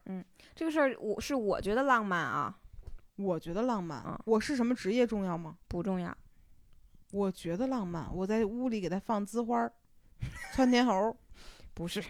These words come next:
Speaker 2: 二踢脚。有火吗？
Speaker 1: 没有。
Speaker 2: 我觉得浪漫。
Speaker 1: 只是我觉得浪漫，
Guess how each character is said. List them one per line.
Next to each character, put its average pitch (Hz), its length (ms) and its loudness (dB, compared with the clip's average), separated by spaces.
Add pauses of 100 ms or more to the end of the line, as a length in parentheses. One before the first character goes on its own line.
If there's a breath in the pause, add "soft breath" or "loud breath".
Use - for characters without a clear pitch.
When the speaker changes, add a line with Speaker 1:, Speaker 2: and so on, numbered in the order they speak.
Speaker 2:
二 208 160 8
踢 208 180 -2
脚。 156 320 -4 (380)
有 254 140 10
火 180 300 6
吗？ 160 240 -2 (300)
Speaker 1:
没 190 180 0
有。 196 220 -2 (1300 soft breath)
Speaker 2:
我 208 340 6
觉 196 240 -2
得 240 100 2
浪 349 280 6
漫。 180 580 2 (1080)
Speaker 1:
只 220 100 -8
是 247 100 -2
我 240 240 2
觉 170 140 -4
得 190 100 0
浪 202 240 -2
漫， 165 200 -8